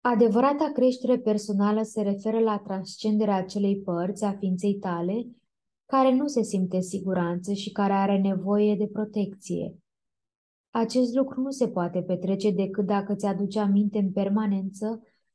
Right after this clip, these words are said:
că tu ești subiectul care ascultă vocea minții tale vorbind. Aceasta este singura cale de ieșire din această iluzie creată de tine însuți.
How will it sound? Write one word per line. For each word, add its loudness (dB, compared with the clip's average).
că 0
tu 0
ești 4
subiectul 4
care 2
ascultă 0
vocea 0
minții 2
tale -2
vorbind. -2
Aceasta -2
este -2
singura -2
cale 2
de 0
ieșire 0
din -2
această -4
iluzie 2
creată -2
de -2
tine 0
însuți. -2